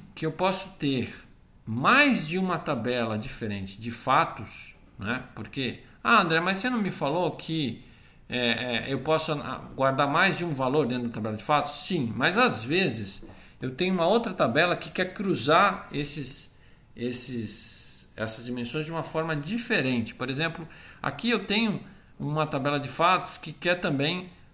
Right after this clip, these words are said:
colocar a parte, é, é, a parte da, a parte do, do despacho, né, do frete ou do, do, do, do envio do item,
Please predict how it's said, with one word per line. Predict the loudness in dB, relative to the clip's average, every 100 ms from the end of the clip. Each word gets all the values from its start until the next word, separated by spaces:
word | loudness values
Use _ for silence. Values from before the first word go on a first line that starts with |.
| -6
colocar | 0 0 4 4 4 2
a | 0
parte, | 6 6 6 2 -8 -12 -20 -20 -20 -20 -20 -20 -20 -20 -20 -18 -10
é, | -4
é, | -2 0 2 2 2 0 -2 -2
a | -4
parte | -2 6 6 6 2
da, | -4 0 2 4 2 0 -2 -10 -20 -20 -20
a | -4
parte | -2 0
do, | 0 2 2 2 0 -4 -14 -6
do | -2
despacho, | -2 0 6 6 6 2
né, | 0 0
do | 0
frete | -2 2 4 4 2 -4
ou | -6 -6
do, | -8 -8
do, | -8
do, | -6 -4
do | 0 0
envio | 2 2 4 6 4 0 -14 -20 -8
do | 0 2
item, | 2 0 -8